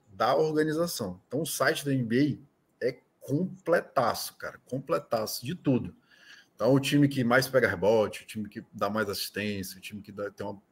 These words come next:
percentual de bola de três, média de pontos de jogador, de tudo é o site da N B A. É excepcional.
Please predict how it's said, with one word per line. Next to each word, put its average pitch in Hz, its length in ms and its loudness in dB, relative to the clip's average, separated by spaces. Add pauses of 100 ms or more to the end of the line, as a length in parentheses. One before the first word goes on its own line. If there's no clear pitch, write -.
(260)
percentual 104 640 2
de 98 80 -8
bola 101 260 4
de 95 140 -8
três, 104 720 0 (420)
média 117 340 6
de 98 140 -8
pontos 110 380 0
de 101 80 -14
jogador, 101 400 2
de 131 180 -8 (140)
tudo 175 540 2
é 117 100 4
o 151 100 0
site 131 600 2
da 135 80 2
N 143 120 2
B 95 320 -2 (100)
A. 101 40 -2
É 101 340 2
excepcional. 123 840 -2